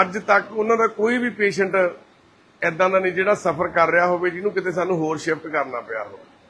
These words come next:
ਤੇ ਡਾਕਟਰ ਮਮਤਾ, ਅਪ-, ਭੈਣ ਜੀ ਸਾਡੇ ਆਪਣੇ ਫੈਮਿਲੀ ਤੋਂ ਵੀ ਵੱਧ ਸਾਡੇ ਇਸ ਪਰਿਵਾਰ ਨਾਲ ਜੁੜੇ ਹੋਏ ਨੇ।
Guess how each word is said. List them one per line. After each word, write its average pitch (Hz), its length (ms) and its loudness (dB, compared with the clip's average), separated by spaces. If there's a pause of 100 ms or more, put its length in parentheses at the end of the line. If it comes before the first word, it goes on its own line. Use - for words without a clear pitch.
(460)
ਤੇ 185 60 -10
ਡਾਕਟਰ 156 340 -2
ਮਮਤਾ, 180 540 4 (640)
ਅਪ-, 160 140 -8 (100)
ਭੈਣ 170 200 4
ਜੀ 175 120 -4
ਸਾਡੇ 175 300 2
ਆਪਣੇ 185 320 4
ਫੈਮਿਲੀ 170 460 0
ਤੋਂ 190 160 -2
ਵੀ 170 100 -2
ਵੱਧ 160 460 0 (380)
ਸਾਡੇ 160 340 2
ਇਸ 147 120 -4
ਪਰਿਵਾਰ 151 420 0
ਨਾਲ 139 340 -2 (320)
ਜੁੜੇ 135 260 -2
ਹੋਏ 131 220 -2
ਨੇ। 135 240 -4